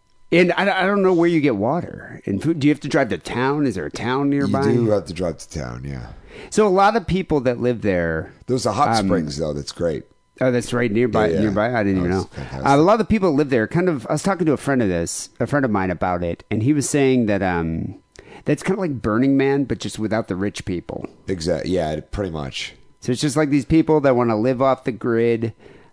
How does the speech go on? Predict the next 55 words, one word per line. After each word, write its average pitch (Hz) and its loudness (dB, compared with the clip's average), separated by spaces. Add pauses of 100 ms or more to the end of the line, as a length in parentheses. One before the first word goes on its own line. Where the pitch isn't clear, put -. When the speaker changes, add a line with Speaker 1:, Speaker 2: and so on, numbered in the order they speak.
Speaker 1:
um, 92 -2
and 101 -4
they, 92 -2
they 104 -6
have, 104 -6
like, 127 -6
a 85 -6
barter 135 0
society. 123 0
There's 110 -2
lots 131 -4
of, 127 -4
like, 104 -4 (200)
Speaker 2:
They're, 117 0
Speaker 1:
dogs, 117 2
stray 127 -2
dogs 117 0
Speaker 2:
they're 110 0
Speaker 1:
running 117 2
Speaker 2:
raising 127 0
Speaker 1:
around. 127 0
Speaker 2:
ducks. - 0
The 92 -2
pl-, 107 -4
the - -12
people 104 -2
I 107 0
stayed 104 -4
with 101 -2
had 76 -6
ducks 92 -2
that 73 -4
were, 82 -2
like, 80 -4 (140)
Speaker 1:
<laughs> - -20
Speaker 2:
that 98 0
would 80 -6
sing 92 -4
to - -4
you, 95 0
stand 87 -6
in 85 -8
a 80 -6
row 82 -2
and 73 -8
sing. 80 -8 (260)
It 101 -4
was 101 -4
weird. 78 -4 (100)
Speaker 1:
Now, 170 4
I 208 4
just 220 0
went 151 4
there 123 6
just 107 -6